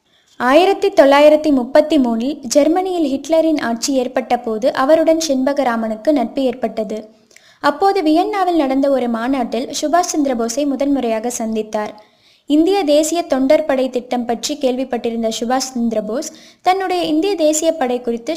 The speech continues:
செண்பகராமனுடன் கலந்து ஆலோசித்திருக்கிறார். ஆலோசனையின் முடிவில் தான் எப்போதும் சொல்லும்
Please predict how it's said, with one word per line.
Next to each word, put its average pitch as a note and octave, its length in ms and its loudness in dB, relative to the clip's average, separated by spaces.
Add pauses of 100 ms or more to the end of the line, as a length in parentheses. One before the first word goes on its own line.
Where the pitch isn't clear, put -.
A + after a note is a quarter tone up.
செண்பகராமனுடன் C#4+ 960 -2
கலந்து C#4+ 340 0
ஆலோசித்திருக்கிறார். A3+ 840 -4 (600)
ஆலோசனையின் D#4+ 760 2
முடிவில் A#3+ 540 -2
தான் D4+ 220 0
எப்போதும் E4+ 520 -2
சொல்லும் C4+ 380 0